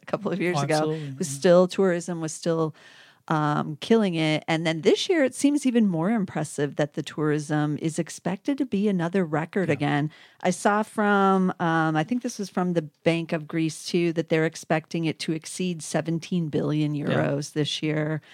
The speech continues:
Speaker 1: And that's pretty impressive, they think, because you have both Brexit, which is causing issues. Um, you have the slower German economy, get a lot of German tourists in there. And then the collapse of Thomas Cook. That
Speaker 2: Right.
Speaker 1: was a big
Speaker 2: Yeah.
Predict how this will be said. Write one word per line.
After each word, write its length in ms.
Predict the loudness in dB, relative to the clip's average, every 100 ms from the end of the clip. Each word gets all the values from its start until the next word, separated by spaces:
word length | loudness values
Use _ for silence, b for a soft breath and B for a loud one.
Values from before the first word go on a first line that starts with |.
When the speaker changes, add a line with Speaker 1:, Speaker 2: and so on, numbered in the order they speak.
| B B B
Speaker 1:
And 240 | 4 6 4
that's 200 | 2 0
pretty 280 | -2 2
impressive, 500 | 0 0 -2 0 0
they 400 | 4 4 4 0 -6 _ _
think, 380 | 0 2 0 0
because 640 | -2 2 0 2 2 2
you 80 | 0
have 180 | 0 2
both 300 | 0 0 2
Brexit, 640 | 0 0 0 2 2 0
which 180 | -4 -6
is 120 | -6
causing 720 | -2 -2 0 0 0 0 -2 -4
issues. 800 | -6 -4 -2 0 0 -2 -4 -14 b b b b
Um, 320 | 2 2 2
you 80 | 2
have 140 | 0
the 80 | -4
slower 340 | 0 4 4
German 380 | 2 2 2 2
economy, 840 | 2 0 0 0 0 0 0 -2 -4
get 140 | -4
a 40 | -2
lot 200 | -2 -2
of 80 | -2
German 320 | -2 0 -2
tourists 480 | -4 -4 -4 -6 -6
in 160 | -4
there. 340 | -4 -2 -4 -4 B B B
And 240 | 0 0 2
then 240 | 2 2
the 80 | 0
collapse 440 | 2 2 2 -2
of 100 | -6 -2
Thomas 400 | -2 0 -2 -4
Cook. 500 | 0 0 0 -4 -10 -2
That 160 | 0
Speaker 2:
Right. 160 | 0 0
Speaker 1:
was 200 | 0 2
a 60 |
big 420 | 2 4 4 4 0
Speaker 2:
Yeah. 100 | -6